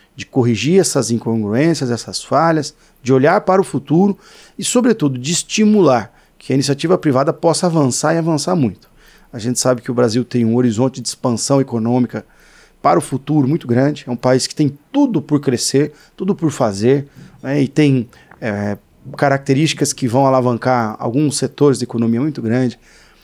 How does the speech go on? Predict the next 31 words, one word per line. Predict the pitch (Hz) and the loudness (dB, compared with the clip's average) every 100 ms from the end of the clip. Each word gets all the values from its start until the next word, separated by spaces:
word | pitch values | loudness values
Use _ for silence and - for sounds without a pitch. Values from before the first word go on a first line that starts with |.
| _ _ - | _ _ -12
como | - 127 139 131 117 104 | -6 0 4 4 4 0
o | - | -2
próprio | 135 135 131 | -2 0 0
agronegócio, | 117 113 101 117 147 143 - - _ | 0 -2 0 2 2 -2 -10 -20 _
que | - | -10
eu | |
também | - 120 | -4 -2
tenho | 117 117 | 0 0
uma | |
relação | 110 113 - 120 | 0 -2 -2 -4
muito | 127 131 | -2 -2
umbilical. | 117 110 - 127 147 - _ _ _ _ _ _ - | 0 -2 -2 -2 -2 -6 _ _ _ _ _ _ -14
E | 240 | -8
o | 233 | -4
agronegócio, | 208 202 202 165 151 170 202 | -2 0 2 2 2 2 2
o | |
Brasil | 196 160 226 | 2 4 2
que | 226 | 2
tem | 202 202 | 4 4
um | 147 135 | 6 4
orgulho | 143 143 196 | 4 4 2
muito | 196 165 | 2 2
grande | 139 170 | 2 2
de | |
ser | - | 0
o | 151 | 0
país | 139 135 | 2 2
do | 123 | 0
futebol, | - 123 101 104 147 160 | -4 -8 -2 2 4 4
do | 123 | 2
carnaval, | 120 117 113 113 160 | -2 -2 0 2 2